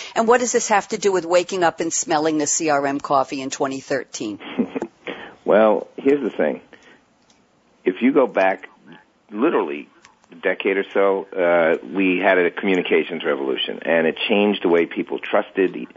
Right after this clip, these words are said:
Speaker 2: changed who they trusted, how they trusted, even why they trusted, what they expected of communications, how they communicated, where they communicated, with whom they communicated, what they communicated with. It changed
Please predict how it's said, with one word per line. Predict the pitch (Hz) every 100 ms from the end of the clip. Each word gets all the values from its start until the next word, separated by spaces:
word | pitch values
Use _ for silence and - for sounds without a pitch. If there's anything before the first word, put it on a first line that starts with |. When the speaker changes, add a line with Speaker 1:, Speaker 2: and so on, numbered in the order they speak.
| - - -
Speaker 2:
changed | - 104 87 -
who | 117 120
they | 110
trusted, | - 92 90 87
how | 101 98
they | 95
trusted, | 90 92 87 95 76 - - -
even | 113 113 101
why | 85 87 101
they | 104 98
trusted, | - 92 - 98
what | 80 101
they | 104
expected | 98 - - 101 101 107 90
of | 87
communications, | 92 85 78 120 110 - 104
how | - 90
they | 90
communicated, | 90 95 85 - 87 76
where | 78 87
they | 85
communicated, | - 87 82 90 82 - - -
with | 95 107
whom | - 107
they | 98
communicated, | 92 98 95 90 - 95 87
what | 76 85
they | 101
communicated | - 95 87 - 85
with. | 82 87 - - - - _ -
It | - -
changed | 107 101 98 -